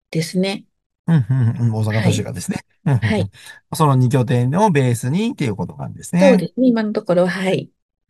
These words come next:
Speaker 2: うん、わかりました。じゃあ、そうですね。えーと、あと、まあ、こういった展示会の活動をして、障害者さんが作っ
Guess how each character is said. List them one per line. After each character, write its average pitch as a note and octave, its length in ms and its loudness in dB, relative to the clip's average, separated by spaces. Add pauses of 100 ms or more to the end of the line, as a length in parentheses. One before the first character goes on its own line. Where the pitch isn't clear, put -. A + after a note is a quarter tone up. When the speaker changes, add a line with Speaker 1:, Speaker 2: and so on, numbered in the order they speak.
(160)
Speaker 2:
う C3+ 60 -4
ん、 A2+ 100 -4
わ G#2 160 -2
か A#2 180 0
り A2+ 80 0
ま A2+ 200 0
し - 20 -4
た。 G#2+ 100 -2 (320)
じ - 120 -2
ゃ E3+ 140 6
あ、 A2+ 100 -2 (1040)
そ F#3+ 80 -2
う - 20 0
で D3+ 80 4
す C3 120 2
ね。 C3 180 2 (300)
え B2 680 2
ー - 20 -6
と、 C3 220 0
あ E3 80 0
と、 G3+ 300 -2 (520)
ま G3 100 0
あ、 E3 40 -2
こ E3 120 2
う - 20 4
い D#3 40 0
っ - 40 -4
た A2 160 0
展 E3 320 4
示 F3 100 0
会 D3+ 240 4
の B2 100 -2
活 A#2+ 320 -4
動 A#2+ 280 -4
を A#2+ 80 -4
し A#2 120 -10
て、 G#3+ 320 -2
障 D3 220 -2
害 C3 100 0
者 B2 120 0
さ A2+ 160 -2
ん A2 40 -2
が G#2+ 140 -4
作 - 280 -6
っ - 20 -4